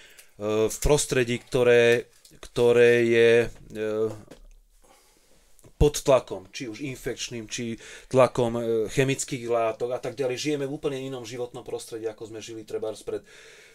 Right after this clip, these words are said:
pred desiatkami rokov. A ten endokannabinoidný systém si vieme zničiť. Je to veľmi individuálne,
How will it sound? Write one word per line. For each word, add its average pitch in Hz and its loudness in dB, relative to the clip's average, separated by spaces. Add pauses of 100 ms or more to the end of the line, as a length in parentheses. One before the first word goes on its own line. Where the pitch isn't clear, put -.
pred 110 -6
desiatkami 117 -6
rokov. 147 -4 (400)
A 117 2 (640)
ten 147 0
endokannabinoidný 131 -4
systém 120 -10
si 110 -12
vieme 110 -8
zničiť. 110 -16
Je 139 -6
to 147 -4
veľmi 151 0
individuálne, 117 -4